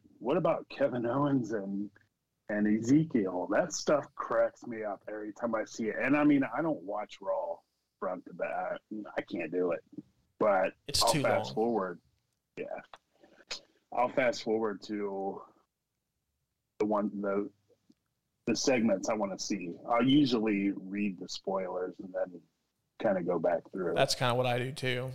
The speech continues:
Speaker 2: And if, like, oh, okay,
Speaker 1: <clears throat>
Speaker 2: something I should probably watch, I'll check it out.
Speaker 1: Yeah.
Speaker 2: But I don't know, man. Like, I, it could, if, if it's a work, you do have SummerSlam coming up in July.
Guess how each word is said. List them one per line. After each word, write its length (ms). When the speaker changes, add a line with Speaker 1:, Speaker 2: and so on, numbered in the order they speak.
Speaker 2:
And 100
if, 80
like, 120
oh, 160
okay, 200
Speaker 1:
<clears throat> 20
Speaker 2:
something 240
I 40
should 200
probably 280
watch, 260
I'll 120
check 280
it 80
out. 300
Speaker 1:
Yeah. 240
Speaker 2:
But 220
I 60
don't 120
know, 140
man. 380
Like, 220
I, 120
it 180
could, 180
if, 200
if 220
it's 180
a 80
work, 500
you 140
do 240
have 220
SummerSlam 760
coming 300
up 160
in 80
July. 580